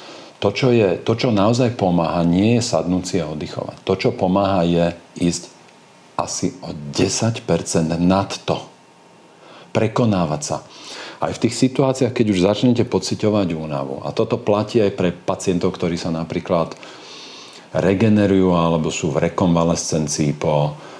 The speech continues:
po bypassoch alebo po prekonaní infarktu, zhruba o desať percent nad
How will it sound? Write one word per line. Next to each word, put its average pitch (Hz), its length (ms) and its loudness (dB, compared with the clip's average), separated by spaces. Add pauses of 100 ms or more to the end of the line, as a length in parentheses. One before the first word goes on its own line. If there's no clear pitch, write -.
po 87 160 2
bypassoch 76 880 0
alebo 73 420 2
po 76 160 0
prekonaní 73 720 0
infarktu, 76 560 -4 (720)
zhruba 82 560 0
o 92 160 0
desať 90 560 0
percent 73 600 0
nad 87 260 2